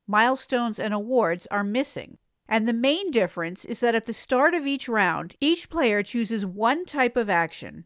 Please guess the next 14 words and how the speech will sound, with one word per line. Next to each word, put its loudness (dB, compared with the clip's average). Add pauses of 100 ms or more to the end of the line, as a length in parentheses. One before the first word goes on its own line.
(140)
or 2
phase, -2
they 2
want -2
to -8
do. -2 (240)
Players 2
reveal 2
their 0
phases 0
at -4
the -6
same -4
time, -2